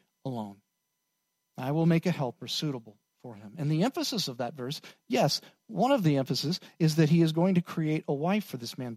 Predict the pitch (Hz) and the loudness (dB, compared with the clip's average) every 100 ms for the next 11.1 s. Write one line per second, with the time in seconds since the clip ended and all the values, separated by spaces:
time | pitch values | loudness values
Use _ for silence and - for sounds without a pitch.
0 | 127 170 202 165 - 277 226 - 139 127 | 0 2 2 0 0 -2 -2 0 -2 -2
1 | - 131 - 156 165 170 190 214 180 220 | -6 -8 -4 0 2 2 0 0 -2 -4
2 | 151 - _ _ _ _ _ _ _ _ | -6 -8 _ _ _ _ _ _ _ _
3 | _ _ _ _ _ _ _ _ _ _ | _ _ _ _ _ _ _ _ _ _
4 | _ _ _ _ _ - 156 175 170 170 | _ _ _ _ _ -6 -2 0 0 -2
5 | 147 143 139 120 107 - 143 151 175 170 | -4 -4 -6 -10 -14 -14 0 4 6 6
6 | 170 165 - - 170 - - _ _ _ | 6 4 -2 -6 -6 -8 -20 _ _ _
7 | _ _ _ _ _ _ _ _ _ _ | _ _ _ _ _ _ _ _ _ _
8 | _ _ _ _ _ _ _ _ _ _ | _ _ _ _ _ _ _ _ _ _
9 | _ - 226 220 185 220 - 151 139 131 | _ 2 4 6 6 4 2 0 0 -2
10 | - - 160 175 175 180 208 - - 120 | -8 2 4 6 6 4 0 -4 -6 -8